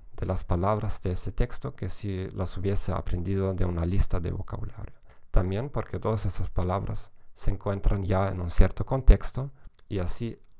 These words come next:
hace más sentido para la mente de memorizarlas. Bueno, te invito a experimentar con eso o de experimentar con técnicas más sofisticadas que,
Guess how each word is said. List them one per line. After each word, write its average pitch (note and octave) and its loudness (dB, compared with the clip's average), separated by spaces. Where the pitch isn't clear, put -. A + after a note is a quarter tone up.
hace G2+ -4
más G2+ 2
sentido A2 0
para G2+ 0
la E2+ -6
mente G2 -8
de F2 -8
memorizarlas. - 0
Bueno, - 0
te G2+ 0
invito G2+ 0
a F2+ 2
experimentar F2+ 0
con F2+ 0
eso F#2 2
o A2+ 2
de G#2+ -4
experimentar F#2+ 6
con F2 -2
técnicas G#2 2
más G2+ 6
sofisticadas - 0
que, E2+ -8